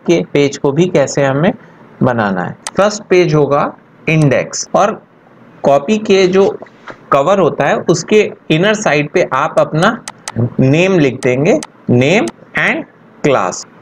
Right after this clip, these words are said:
अब आती बात index आप कैसे बनाएंगे। देखिए index बहुत basic सा है, Index serial number, chapter name, date, यहाँ पर वो date आएगी जिस दिन आप copy checking के लिए submit करेंगे,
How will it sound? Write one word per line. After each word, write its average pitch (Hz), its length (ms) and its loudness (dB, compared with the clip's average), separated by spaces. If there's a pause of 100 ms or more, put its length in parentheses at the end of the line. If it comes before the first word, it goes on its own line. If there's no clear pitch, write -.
(140)
अब 190 160 0
आती 202 280 2
बात 262 320 0
index 190 380 0
आप 151 120 -4
कैसे 127 240 -2
बनाएंगे। 117 320 0
देखिए 156 240 0
index 180 500 0
बहुत 185 220 0
basic 156 420 0
सा 208 140 0
है, 269 200 -2 (120)
Index 170 440 0 (280)
serial 165 460 2
number, 214 360 2
chapter 185 460 -2
name, 214 200 2 (120)
date, 160 400 2 (800)
यहाँ 131 280 2
पर 208 160 2
वो 131 280 0
date 196 280 0
आएगी 143 340 0 (400)
जिस 160 160 4
दिन 202 220 2
आप 196 180 0
copy 226 540 0
checking 185 480 -2
के 185 100 2
लिए 226 160 2
submit 156 460 0
करेंगे, 104 440 0